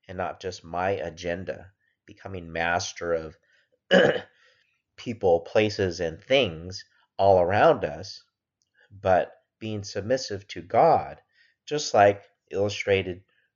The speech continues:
through a, to a wild horse, a bucking bronco from the rider, to a compliant, teachable, uh,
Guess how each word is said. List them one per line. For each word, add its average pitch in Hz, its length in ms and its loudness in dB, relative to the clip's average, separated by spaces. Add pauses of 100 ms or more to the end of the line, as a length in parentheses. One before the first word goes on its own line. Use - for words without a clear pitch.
(140)
through 90 340 -8
a, 80 260 -10 (300)
to 95 140 -6
a 80 80 0
wild 104 440 6
horse, 82 500 -8 (680)
a 82 120 -18
bucking 92 520 -2
bronco 87 580 -2
from 82 260 -12
the 78 100 -14
rider, 90 560 0 (420)
to 90 300 -10
a 85 300 -12
compliant, 131 1000 -6 (680)
teachable, 95 800 -10 (800)
uh, 50 440 -4